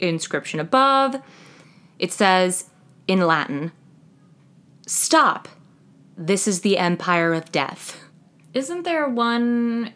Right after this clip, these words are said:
Speaker 2: that's what's supposedly written over the gates of hell? It's like
Speaker 1: Maybe.
Speaker 2: something, "All ye who enter." I don't know. Keep going.
Speaker 1: Perhaps. There's one that's, um,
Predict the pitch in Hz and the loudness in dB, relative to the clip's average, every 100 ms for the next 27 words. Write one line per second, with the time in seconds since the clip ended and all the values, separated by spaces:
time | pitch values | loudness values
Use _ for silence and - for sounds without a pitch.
0 | - 190 190 185 - - - - - _ | -14 -6 -4 -6 -10 -16 -16 -18 -20 _
1 | - - 180 180 175 170 190 175 165 160 | -18 -12 -8 -4 -4 -4 -8 -6 -4 -6
2 | 156 165 151 156 - 156 156 156 151 151 | -6 -6 -4 -6 -6 -8 -8 -8 -10 -10
3 | 147 151 151 165 143 147 160 175 180 _ | -12 -14 -14 -10 -8 -8 -10 -12 -16 _
4 | _ _ _ - - _ - - - - | _ _ _ -20 -20 _ -20 -20 -20 -20
5 | _ _ - - 156 - - 208 208 160 | _ _ -12 -6 -6 -4 0 2 2 0
6 | 170 - - 175 165 160 151 151 147 - | -4 -10 -10 -10 -8 -8 -8 -12 -12 -12
7 | 156 156 156 156 160 156 156 143 156 160 | -10 -10 -10 -10 -10 -10 -12 -10 -10 -10
8 | 160 156 151 151 165 - _ _ - _ | -10 -8 -8 -10 -14 -20 _ _ -20 _
9 | - - 170 143 135 135 156 - 170 - | -20 -12 -10 -10 -10 -14 -14 -14 -12 -12
10 | - 165 - 240 220 190 - - - - | -12 -16 -4 0 2 0 -2 -8 -8 -10
11 | _ _ - 202 202 208 214 208 196 - | _ _ -2 0 2 2 4 4 2 2
12 | 190 180 175 170 | 4 4 2 -2